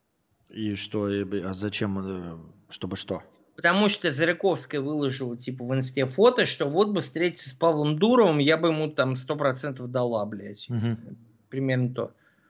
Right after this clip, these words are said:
Speaker 2: И Дуров лез к ним в приватный чат. Ск-, скинул адрес, блядь, и Зарыковская туда поехала.
Speaker 1: И, а и ничего никто не говорил про это, ну, кроме тебя? Где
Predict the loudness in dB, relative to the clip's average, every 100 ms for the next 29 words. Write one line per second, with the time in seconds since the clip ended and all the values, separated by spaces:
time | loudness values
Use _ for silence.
0 | _ _ _ _ _ -4 2 6 8 6
1 | 6 6 6 4 -4 0 0 -2 -6 -4
2 | 2 0 0 -8 -6 -10 -10 _ _ _
3 | _ _ _ _ _ _ -20 -10 -10 -8
4 | 0 0 4 6 6 4 -2 -4 -4 -2
5 | -2 -8 -6 -8 -2 -2 -2 -6 -2 -2
6 | 0 0 0 -4 -10 -20 _ _ _ _
7 | _ _ _ _ _ _ _ _ -2 0
8 | 2 2 0 2 2 4 4 2 4 6
9 | 6 6 2 4 4 4 -2 -2 -2 0
10 | 0 0 0 0 -2 -12